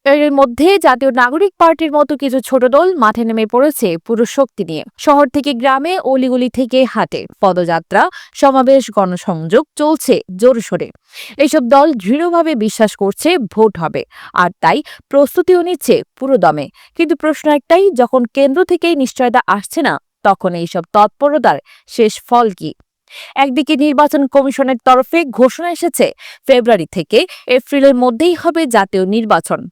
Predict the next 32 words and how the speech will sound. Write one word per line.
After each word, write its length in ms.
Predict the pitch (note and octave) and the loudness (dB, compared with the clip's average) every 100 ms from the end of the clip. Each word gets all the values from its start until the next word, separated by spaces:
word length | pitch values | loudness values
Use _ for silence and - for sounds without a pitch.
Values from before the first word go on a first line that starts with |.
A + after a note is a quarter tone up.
| _ - | _ -4
কিন্তু 240 | G#3 G3 | -2 -2
সেই 260 | - G3+ F#3 | 0 0 0
ঘোষণাতেই 640 | - G#3+ D4 E4 E4 G3 | 0 -2 0 0 0 -2
যেন 220 | F3+ D3+ F3+ E4+ - - - | -2 -2 0 -2 -6 -12 -2
আরো 260 | B3 C#4+ | 0 0
দ্বিধা 260 | C4+ C#4 C4 | -2 2 2
ঢুকে 300 | G#3+ G3+ D4+ | 0 -4 -2
গেল 260 | D4 C4 - - | 0 0 -2 0
মানুষের 440 | F#3+ A#3 A#3 G3 - | 0 0 -2 -6 -4
মনে, 220 | D3+ D3+ C3 | -6 -6 0
কেননা 420 | D4 D#4 F#4+ G#3 - - C4+ | 0 0 0 0 -2 -6 -6
স্পষ্ট 420 | - C4 C#4+ - | 0 2 2 0
কোনো 240 | F#4+ F4+ D#4 | -2 -2 -2
দিনক্ষণ 540 | C4 C4 - C4+ B3 | 0 0 0 0 2
বলা 240 | A3+ G#3+ | 2 0
হয়নি। 300 | E3 E3 D3+ D#3 _ | 0 -4 -6 -8 _
প্রস্তুতি 440 | A#3+ C4+ - G#3+ | 0 0 0 -4
চলছে, 440 | F#3+ D#3 D3+ - F3+ - _ | -2 -2 -4 -4 -6 -6 _
এই 160 | - G3+ | 0 2
কথার 320 | - F3+ F#3 E3 | 2 -2 -2 -4
ভেতরেই 400 | - F#3+ C4 D4+ | -2 0 2 2
যেন 200 | C4+ C#4+ E3+ F#3 _ _ | 2 0 0 -8 _ _
লুকিয়ে 340 | G#3 G#3 F#3 E3 | -4 -4 -2 -4
আছে 260 | - - E4 - - | -2 -2 -4 -6 -10
হাজারটা 480 | - A#3+ A#3+ A3 E3 - | 0 0 2 -2 -4 -8
প্রশ্ন। 340 | E3 - F3 - _ - - - | -12 -6 -8 -8 _ -20 -6 0
ঠিক 140 | E4+ _ | 0 _
তখনই 560 | D4 C4 - G4+ A3+ C#4+ | 2 2 2 2 2 -2
সামনে 380 | - B3+ A#3+ B3+ | 0 0 2 -2
আসে 300 | B3 C4 A#3 | 0 0 0
নতুন 420 | A#3+ C4+ D4+ D#4 G#3 | 0 0 2 0 0
বিতর্ক 500 | D#3+ D#3+ D#3 F3 | -2 -2 -4 -4